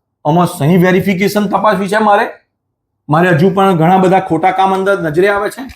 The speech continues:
તો સાહેબે એ લોકોને રૂબરૂ પૂછતા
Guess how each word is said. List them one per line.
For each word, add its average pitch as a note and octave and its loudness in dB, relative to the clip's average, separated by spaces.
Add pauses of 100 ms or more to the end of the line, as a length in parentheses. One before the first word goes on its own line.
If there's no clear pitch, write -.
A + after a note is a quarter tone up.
(380)
તો F#3 0
સાહેબે F3+ 0 (340)
એ G#3 2
લોકોને G3 2
રૂબરૂ F3 2
પૂછતા - -4